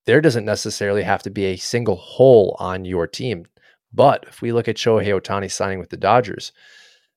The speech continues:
they're sacrificing some outfield depth. They're sacrificing some starting pitching depth.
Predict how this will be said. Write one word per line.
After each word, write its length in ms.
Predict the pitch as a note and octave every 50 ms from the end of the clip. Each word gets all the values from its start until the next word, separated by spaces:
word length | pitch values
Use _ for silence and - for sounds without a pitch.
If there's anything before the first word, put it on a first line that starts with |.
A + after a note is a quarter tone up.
| _ _
they're 100 | F#2+ F2
sacrificing 880 | - - - G2 G#2+ - - G2 - - F#2 F2 - - - - _ _ _ _ _ _
some 220 | - - - G2
outfield 440 | F2+ - - - - - F2+ E2+ F2+
depth. 380 | - - - - _ _ _ _ _ _ -
They're 140 | F#2 F#2 F2+
sacrificing 1040 | - - - - A2 A2 A2 - - G#2 - - - F2 F2 - - - - - - _ _ _ _ _
some 260 | - - - F#2+ F2
starting 320 | - - G2+ F2 E2+ E2+
pitching 380 | - - G2+ G2 - - F#2 F2
depth. 320 | F2 F2 E2+ E2+ - -